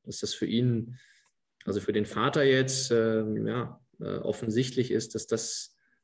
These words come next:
dass das der Grund war, ja. Das Lossagen vom Gold, dass das diese,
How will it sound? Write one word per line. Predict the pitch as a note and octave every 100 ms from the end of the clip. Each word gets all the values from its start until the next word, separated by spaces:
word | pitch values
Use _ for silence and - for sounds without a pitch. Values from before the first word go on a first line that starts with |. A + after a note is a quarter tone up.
| _ _ _ _ _
dass | - -
das | A2+ -
der | A2
Grund | G2+ A2 C3 C3
war, | A#2 G#2+ G#2
ja. | A#2 - _ _
Das | - -
Lossagen | A#2+ C#3+ B2+ A#2+ B2
vom | A#2+ A2 G#2+
Gold, | A#2 C#3 C#3
dass | G#2+ -
das | A2+ - -
diese, | A2+ A2 G#2+ G#2+ G#2